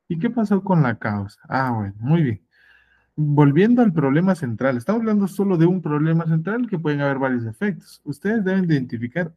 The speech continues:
un solo efecto, ¿verdad? El que prioricen mejor, ¿verdad? El que exista más. El efecto en la otra clase que tendremos, hablaremos de algunas características que tiene el efecto, algunas características del problema central y de la causa.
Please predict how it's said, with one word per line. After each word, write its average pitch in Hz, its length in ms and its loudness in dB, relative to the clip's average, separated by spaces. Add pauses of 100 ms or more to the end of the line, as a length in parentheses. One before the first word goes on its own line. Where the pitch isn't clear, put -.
un 190 260 2
solo 135 360 -6
efecto, - 480 -20 (200)
¿verdad? 117 200 -16 (200)
El 127 300 0
que 127 120 0
prioricen 120 640 0
mejor, 110 480 -2
¿verdad? 110 260 -10 (800)
El 131 180 6
que 131 120 2
exista 131 520 0
más. 117 520 -2 (640)
El 139 140 6
efecto 175 640 6
en 117 560 2
la 107 340 -2
otra 160 280 2
clase 160 300 4
que 160 80 -8
tendremos, 165 560 0
hablaremos 139 440 4
de 135 60 2
algunas 147 360 2
características 165 1040 -2
que 180 100 -4
tiene 185 240 -4
el 185 80 0
efecto, 170 500 -4
algunas 151 380 2
características 160 840 0
del 175 140 -2
problema 160 360 8
central 156 300 2
y 175 40 4
de 143 100 4
la 110 140 -2
causa. 120 420 -8